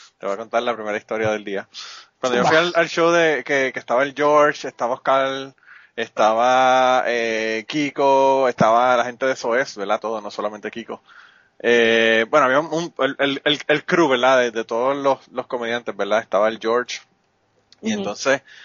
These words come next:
Speaker 1: yo fui y fue cuando, eh, el fin de semana donde hubo la boda masiva del mismo sexo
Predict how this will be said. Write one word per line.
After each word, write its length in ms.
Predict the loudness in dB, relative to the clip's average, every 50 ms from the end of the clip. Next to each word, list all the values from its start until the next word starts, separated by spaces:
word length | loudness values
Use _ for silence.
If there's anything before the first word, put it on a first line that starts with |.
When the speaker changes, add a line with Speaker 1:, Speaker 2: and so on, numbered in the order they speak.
| -20 -20 -20 -20 _ _ _
Speaker 1:
yo 140 | 0 0 2
fui 360 | 2 4 4 4 4 2 -4 _ _ _ _ _ _
y 140 | -6 -4
fue 300 | -4 -2 0 2 2 2
cuando, 920 | 2 2 0 0 0 -4 -4 -2 -2 0 0 0 -2 -4 -6 -8 -10 -12 -14 _ _ _ _ _ _ _ _ _ _ _ _ _ _ _ -16 -12
eh, 440 | -10 -8 -8 -8 -8 -10 -10 -8 -6 -6
el 160 | -6 -6 -8
fin 340 | -6 -4 -2 -2 -2 0 0
de 100 | 0 0
semana 480 | 2 -2 0 2 0 0 2 2 0
donde 320 | 0 -2 -6 -4 -4 -4 -4
hubo 360 | -4 -4 -2 -2 -2 -2 0
la 200 | 0 0 0 0
boda 680 | 0 -2 -2 -2 0 0 2 2 4 4 2 0 -4 _ _ _ _ _ _
masiva 920 | _ -4 -4 -4 -4 -6 -8 -8 -6 -2 0 2 2 2 2 0 -2 -6 _ _ _ _ _ _
del 200 | _ -8 -8 -8
mismo 200 | -8 -12 -12 -10
sexo 640 | -6 -6 -6 -6 -6 -8 -8 -8 -8 -8 -8 -12 _